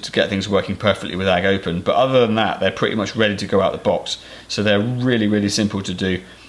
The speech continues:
So the next step will be to get this mounted up on something a little bit more secure. Obviously, these breadboards are great when you're on the, on the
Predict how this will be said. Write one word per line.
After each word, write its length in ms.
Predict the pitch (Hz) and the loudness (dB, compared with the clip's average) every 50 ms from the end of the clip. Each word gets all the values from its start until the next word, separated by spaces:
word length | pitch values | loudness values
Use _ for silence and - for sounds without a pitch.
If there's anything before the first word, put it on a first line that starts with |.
| - - - - | -20 -16 -10 -2
So 120 | - 160 | 0 2
the 60 | 165 | 2
next 180 | 180 175 - - | 2 0 -2 -2
step 160 | 175 160 165 | -2 0 0
will 80 | 156 147 | -2 -2
be 80 | 143 | -2
to 80 | 135 135 | 0 0
get 100 | 147 - | 0 0
this 140 | 127 - 139 | 0 0 0
mounted 280 | 135 127 120 117 120 | 0 2 2 2 0
up 120 | 123 120 123 | 0 -2 -2
on 80 | 113 | -2
something 240 | - 135 117 - 120 | -2 -2 0 0 2
a 40 | 113 | 2
little 140 | 123 107 101 | 2 2 2
bit 180 | 110 110 - | 2 0 0
more 220 | 117 117 110 110 107 | 2 2 0 0 0
secure. 480 | - - 107 - - 135 127 127 127 | -2 -4 -4 0 2 4 4 4 4
Obviously, 300 | 120 123 120 117 - 120 | 4 2 0 0 2 2
these 140 | 117 117 110 | 2 2 0
breadboards 500 | - - 127 120 120 - 113 107 104 107 | 0 0 0 0 2 0 0 2 2 0
are 40 | 101 | 0
great 240 | 101 117 110 110 - | 2 2 2 2 2
when 120 | 104 101 | 0 2
you're 100 | 104 107 | 2 2
on 100 | 104 101 | 2 2
the, 200 | 101 98 - - - | 2 0 -2 -4 -4
on 160 | - 104 104 | -2 0 0
the 60 | 98 | 0